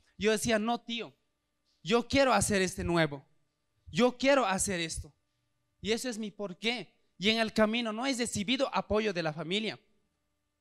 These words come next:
Cuando tú quieres lograr o hacer algo, ¿la familia te apoya? <clears throat> No te apoya, a mí no me han apoyado.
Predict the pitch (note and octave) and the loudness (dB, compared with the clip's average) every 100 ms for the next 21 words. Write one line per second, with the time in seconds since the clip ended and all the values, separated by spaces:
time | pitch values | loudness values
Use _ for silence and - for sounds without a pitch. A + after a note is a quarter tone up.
0 | _ _ _ _ - G#3 G#3+ G#3 C4 C4+ | _ _ _ _ -2 0 2 0 -2 2
1 | C4 A#3+ A#3 A#3+ A#3 - G#3 G3+ B3 G#3+ | 2 2 2 2 2 2 2 2 2 0
2 | A3 A3 A#3 B3 A#3+ B3+ B3 A#3 B3 C#4 | 0 0 0 0 -4 -4 -4 0 4 4
3 | A4 - _ _ _ _ _ _ - C#4 | 2 -8 _ _ _ _ _ _ -6 -4
4 | G3+ G3+ G3 G3+ A3+ A#3 F3 G3 A3+ G#3+ | -4 -8 -2 -2 0 -6 -6 -8 -8 -8
5 | G#3 G3+ F#3+ G3 G#3 | -8 -10 -8 -8 -8